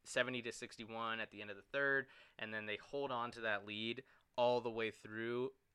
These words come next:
the end of the game. Like, S-, Sprewell and Allen Houston are going off. The, the, the Knicks score thirty-three points in the second half, and Sprewell and Houston had, like, twenty-six of them.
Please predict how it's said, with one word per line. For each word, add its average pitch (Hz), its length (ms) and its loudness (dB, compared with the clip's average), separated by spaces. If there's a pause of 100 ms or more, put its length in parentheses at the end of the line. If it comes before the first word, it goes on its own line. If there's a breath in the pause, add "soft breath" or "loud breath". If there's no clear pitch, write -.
(560)
the 117 200 -2
end 110 100 0
of 104 80 -6
the 113 40 -10
game. 101 380 -2 (200)
Like, 110 280 -2 (140)
S-, - 240 -10 (180)
Sprewell 180 760 4 (120)
and 107 140 -8 (260)
Allen 123 240 4
Houston 123 380 -4
are 104 160 -8
going 110 240 -6 (200)
off. 120 380 2
The, 107 340 0
the, 110 280 -2 (580)
the 117 80 -2
Knicks 120 320 -6
score 147 280 -4
thirty-three 131 520 -6
points 110 360 -10
in 117 80 -12
the 107 60 -12
second 107 260 -10
half, 107 240 -4 (520 loud breath)
and 110 560 -4 (1080)
Sprewell 139 600 -4
and 107 160 -10
Houston 135 340 -10
had, 117 180 -6
like, 104 160 -12
twenty-six 117 580 -10
of 98 80 -14
them. - 100 -16